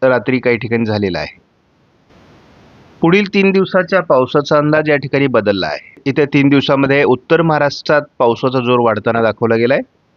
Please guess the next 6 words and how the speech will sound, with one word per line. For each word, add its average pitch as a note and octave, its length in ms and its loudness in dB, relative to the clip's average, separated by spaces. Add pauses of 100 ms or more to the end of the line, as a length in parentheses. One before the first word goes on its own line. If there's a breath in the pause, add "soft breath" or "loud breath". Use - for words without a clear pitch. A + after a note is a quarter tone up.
(360)
संपूर्ण C3 500 0
विदर्भामध्ये D3+ 640 2
पावसाचा C3+ 420 -2
जोर B2 140 2
वाढतोय. A2+ 380 0 (1160)
मराठवाड्याच्या F#3 760 0